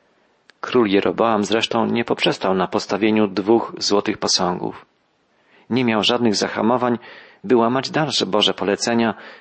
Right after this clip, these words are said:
zawarte w prawie mojżeszowym. Czytamy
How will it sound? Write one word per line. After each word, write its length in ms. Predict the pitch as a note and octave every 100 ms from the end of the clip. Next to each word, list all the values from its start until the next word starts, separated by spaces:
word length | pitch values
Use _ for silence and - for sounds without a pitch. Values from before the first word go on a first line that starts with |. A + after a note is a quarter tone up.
| _
zawarte 680 | G2 G#2+ A2 G#2 - G#2 -
w 160 | - -
prawie 400 | - B2 E2+ E2
mojżeszowym. 760 | D#2+ E2+ F2 - F#2+ G#2 G#2+ - _ _ _ _ _ _ _ _ _ _ _ _ _ _ -
Czytamy 500 | - A#2 A2 G#2+